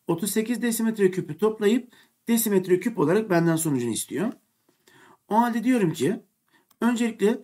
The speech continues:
sıfır tam yüzde yetmiş beş metre küpü desimetre küpe çevirecek olursam. Bakın bir basamak aşağı inmemiz gerekir. Yani bin ile çarparım. Virgülden kurtarmak için iki tane sıfır kullandım.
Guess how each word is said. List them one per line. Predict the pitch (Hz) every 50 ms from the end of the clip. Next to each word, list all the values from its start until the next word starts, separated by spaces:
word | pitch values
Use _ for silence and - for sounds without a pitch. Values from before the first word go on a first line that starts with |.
| - _ _
sıfır | _ - - - 233 - 240
tam | 202 226 220 208
yüzde | 202 202 220 202 185
yetmiş | 220 214 214 214 220 202 185 - - -
beş | 117 147 196 220 - - - - _ _ _ _ _ _ _ _ _ _ _ _ _ _ _ _ _ _ _ _ _ _ _ _ _ _ _ _ _ _ _ _ _ _ _ _ _ _ _ _ _ -
metre | 151 185 233 226 - 233 220
küpü | 220 190 - - 135 175 233 220 - _ _ _ _ _ _ _ -
desimetre | 226 226 226 - 220 214 - 190 185 180
küpe | 180 - 190 202
çevirecek | 202 190 175 165 156 143 135 147 143
olursam. | 127 120 117 - - 78 - - _ _ _ _ _ _ _ _ -
Bakın | 180 185 196 190
bir | 180 240 254 240
basamak | 233 233 226 226 220 220 - -
aşağı | 202 196 190 - 196
inmemiz | 185 170 165 160 151 139 131 117 117
gerekir. | 143 151 151 139 - 233 254 240 - - _ _ _ _ _ _ -
Yani | 185 220 226 226 220 196
bin | 233 220
ile | 196 160 -
çarparım. | - 127 110 101 101 117 135 196 247 269 - _ _ _ _ _ _ _ _ 147
Virgülden | 156 180 180 185 202 190 214 233 247 233
kurtarmak | - 240 196 - 233 233 226 226 226
için | - - 233 - -
iki | - - 247 226
tane | 226 220 220
sıfır | 214 - 185 - 214 196
kullandım. | - 170 151 135 123 117 117 135 185 254 285